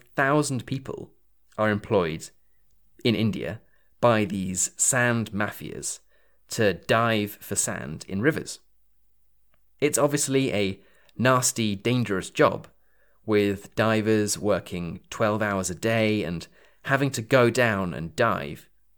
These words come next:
up to two hundred times in a single day. And of course, whether it's being sucked up by a large pipe or being collected by teams of divers,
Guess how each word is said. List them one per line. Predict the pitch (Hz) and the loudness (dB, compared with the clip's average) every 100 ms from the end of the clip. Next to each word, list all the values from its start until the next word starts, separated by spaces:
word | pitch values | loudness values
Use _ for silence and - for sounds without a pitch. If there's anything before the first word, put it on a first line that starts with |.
| - | -2
up | 143 - | -2 0
to | 117 | -6
two | - 123 | -2 0
hundred | 110 95 - | 0 -2 -2
times | 123 90 - - - _ _ _ _ - | -4 -4 -6 -14 -18 _ _ _ _ -6
in | 101 | -2
a | |
single | - 101 92 | 0 0 0
day. | 95 87 - - _ - - - - - - - - - - - - - - - - - - - - - - - - | -2 -4 -6 -16 _ -20 -20 -20 -20 -20 -20 -20 -20 -20 -20 -20 -20 -20 -20 -20 -20 -20 -20 -20 -20 -20 -20 -10 0
And | 143 | 2
of | 127 | 2
course, | - 151 139 - _ - - - | 4 4 2 -4 _ -20 -20 4
whether | 135 139 120 | 6 6 6
it's | 127 - | 2 0
being | - 120 117 117 - - - | 0 2 2 0 -4 -14 -4
sucked | - - - - | 0 0 0 -2
up | 139 - - - | -2 -2 -12 -4
by | 107 | 0
a | 98 | 2
large | 98 90 - | 0 -2 -2
pipe | - 180 - - - | 0 0 -2 -18 -10
or | 110 101 95 | 0 0 2
being | 101 98 98 - - _ _ | 0 0 0 -4 -14 _ _
collected | - 123 - 110 98 | -4 -4 -2 -4 0
by | 101 95 90 - | 0 0 -4 -8
teams | - 113 110 101 - | -4 -2 0 -2 -4
of | 85 82 | -6 -2
divers, | 127 147 107 57 - | 2 2 2 -4 -10